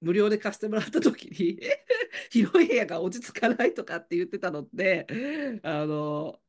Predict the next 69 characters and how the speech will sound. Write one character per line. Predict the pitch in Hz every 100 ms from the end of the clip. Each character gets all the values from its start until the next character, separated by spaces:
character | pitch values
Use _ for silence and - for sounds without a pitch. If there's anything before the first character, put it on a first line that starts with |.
| 233 247 196 _ _ _ _ _ _ _ _ _ _ _ _ _ _
あ | 151
の、 | 160 170
す | 185
ご | 220
い | 180
わ | 156
か | 170
る。 | 156
で |
も | 185
本 | 175 311
当 | 320
に | 294
こ | 277 277
う |
い | 269
う | 262 262
こ | 262
と | 262
に、 | 226 165 160 -
な | 151
ん |
か、 | 151 151 -
あ | 143
の、 | 143
朝 | - 196
ゲ | 240
ス | 233
ト | 151
を |
呼 | 143 151
ん | 214
で | 202
あ |
げ | 202 220
た | 233
い、 | 180 123 -
あ | 139
の、 | 135 135 - _ _ _ _ _ _ _ _ -
ね、 | 220 247
あ、 | 156 151
っ |
て | -
い | 190 233
う | 240
こ-、 | 208 - _ _
こ | 285
と | 269 254
の |
た | 247
め | 262 339
に、 | 349 349 196
朝 | 160 160 160
木 |
さ | 151 147
ん | 143
取 | 147
ら | 143
れ | 131
て | 131
る、 | 127 - _ _ _ _
あ | - 131
の、 | 135 - -
取 | - 131
ら |
れ | 123
て | 120
ま | 101
す。 | _ _